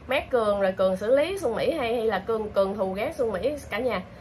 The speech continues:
Các bà các mẹ đừng làm như vậy mà hãy tỉnh táo cái tư duy của mình, hãy sáng suốt xem. Không tự nhiên mà Xuân Mỹ nói cái điều đó ra ha.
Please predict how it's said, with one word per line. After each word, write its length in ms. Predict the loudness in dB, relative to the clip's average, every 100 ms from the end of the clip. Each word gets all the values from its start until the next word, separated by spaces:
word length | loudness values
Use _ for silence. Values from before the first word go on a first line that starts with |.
| -18 -18 -18 -18 -18 -18 -20 -20 -4
Các 200 | -2 0
bà 140 | 2 2
các 200 | 0 0
mẹ 180 | -2
đừng 240 | 2 2 4
làm 260 | 2 0
như 120 | -4 -2
vậy 400 | -2 0 -4 -6 -6
mà 180 | -6 -4
hãy 200 | -6 -6 -14 -18 -16 -16 -4
tỉnh 280 | -2 0 -2 2
táo 360 | 4 4 2 0
cái 420 | -2 -2 -4 -8 2
tư 180 | 4 6
duy 320 | 8 8 6
của 140 | 0
mình, 300 | 0 0 -2 -10 -8
hãy 140 | -8 -8
sáng 360 | 0 4 6 4
suốt 360 | 2 4 4 0 -16
xem. 380 | 2 4 4 2 -6 -14 -14 6
Không 240 | 6 8
tự 220 | 6 8
nhiên 380 | 8 6 8 8
mà 120 | 6
Xuân 220 | 2 0 2
Mỹ 200 | 2 2
nói 240 | 2 0
cái 140 | 0
điều 200 | 0 2
đó 200 | 0 0
ra 340 | 2 2 2 -2 -8 0
ha. 220 | 2